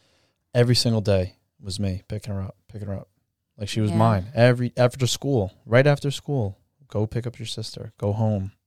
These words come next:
Speaker 1: feed her, bathe her.
Speaker 2: Yeah.
Speaker 1: Homework. Just
Speaker 2: That's
Speaker 1: like a
Speaker 2: crazy,
Speaker 1: kid.
Speaker 2: though. You know what, though? I mean,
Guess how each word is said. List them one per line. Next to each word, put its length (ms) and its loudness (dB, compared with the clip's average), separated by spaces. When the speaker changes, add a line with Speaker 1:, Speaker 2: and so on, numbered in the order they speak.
Speaker 1:
feed 320 -4
her, 200 -6
bathe 280 -4
her. 200 -6
Speaker 2:
Yeah. 500 -8
Speaker 1:
Homework. 460 -2
Just 140 -4
Speaker 2:
That's 100 -4
Speaker 1:
like 40 0
a 20 -10
Speaker 2:
crazy, 280 -2
Speaker 1:
kid. 100 0
Speaker 2:
though. 340 -4
You 120 -10
know 120 -4
what, 200 -6
though? 320 -6
I 40 -10
mean, 360 -6